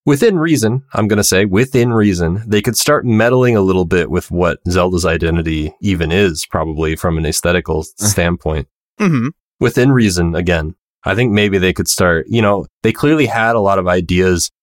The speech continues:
Speaker 1: aesthetically that were outside of the norm. Like I said, the U F Os and the, even the ancient technology and stuff like that is a little bit less fantasy than it is, like,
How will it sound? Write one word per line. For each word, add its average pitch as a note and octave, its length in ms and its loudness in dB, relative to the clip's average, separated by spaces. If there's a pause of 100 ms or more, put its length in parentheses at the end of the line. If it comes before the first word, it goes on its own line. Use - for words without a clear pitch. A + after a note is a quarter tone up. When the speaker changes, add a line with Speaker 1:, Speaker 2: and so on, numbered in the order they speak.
Speaker 1:
aesthetically A#2+ 640 0
that F#2 240 -2
were F#2 140 -2
outside G#2 420 0
of C3+ 80 0
the G2+ 80 2
norm. F2+ 240 2
Like F2 160 -2
I F2 60 2
said, E2+ 240 0
the D#2+ 80 -2
U E2+ 140 2
F - 140 -4
Os E2+ 340 2
and E2 160 0
the, D#2 360 -2
even D#3+ 280 2
the A2+ 180 0
ancient B2 460 0
technology G2+ 640 0
and B2+ 120 0
stuff - 260 -2
like B2 160 -2
that B2+ 200 2
is G#2+ 120 0
a F2 60 2
little F#2 280 2
bit F2 160 -2
less F2 320 0
fantasy F#2 680 0
than D#2+ 200 -2
it D2+ 100 -4
is, D2 260 -4
like, C#2+ 360 -6